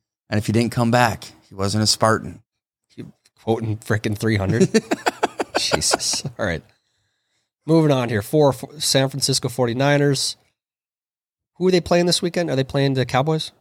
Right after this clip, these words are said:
Speaker 1: Yep.
Speaker 2: Five, Madonna.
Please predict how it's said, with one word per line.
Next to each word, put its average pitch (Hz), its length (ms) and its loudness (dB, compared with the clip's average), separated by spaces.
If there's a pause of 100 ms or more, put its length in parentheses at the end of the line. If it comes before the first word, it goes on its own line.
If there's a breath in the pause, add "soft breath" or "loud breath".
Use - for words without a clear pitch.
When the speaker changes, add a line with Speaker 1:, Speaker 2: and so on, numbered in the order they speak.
(120)
Speaker 1:
Yep. 110 220 0 (1900)
Speaker 2:
Five, 175 340 4
Madonna. 170 500 2